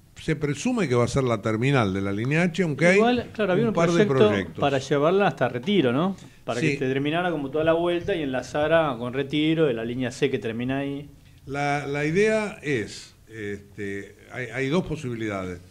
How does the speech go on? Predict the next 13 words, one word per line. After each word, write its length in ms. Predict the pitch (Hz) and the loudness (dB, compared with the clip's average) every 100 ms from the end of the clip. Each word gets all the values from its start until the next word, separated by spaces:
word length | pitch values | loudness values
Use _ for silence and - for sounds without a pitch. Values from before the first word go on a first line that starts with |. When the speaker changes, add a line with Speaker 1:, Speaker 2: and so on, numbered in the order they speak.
| - - - - - - - | -20 -20 -20 -20 -20 -20 -14
Speaker 1:
La 120 | 117 | -10
primera 300 | 127 170 226 | -2 0 0
posibilidad, 640 | 196 151 156 160 196 226 202 - - _ | 0 0 0 2 0 -2 -6 -16 -20 _
que 220 | - 139 | -6 -4
la 140 | 127 127 | -2 -2
línea 640 | 139 165 170 165 160 156 - - - | -2 -2 -2 0 -2 -4 -10 -20 -2
E 440 | 180 147 151 170 - - - - _ - | 2 2 0 -6 -14 -20 -20 -20 _ -20
la 260 | 117 107 104 | -12 -12 -8
que 140 | 113 | -10
se 360 | - 123 117 120 | -8 -6 -4 -4
está, 680 | - - 147 156 160 156 - | -6 -4 0 0 -2 -6 -8
Speaker 2:
Claro. 300 | - 135 107 | 2 4 2
Speaker 1:
este, 1080 | 104 - 113 107 104 101 101 98 98 90 | -2 -6 -4 0 0 -2 -2 -4 -8 -12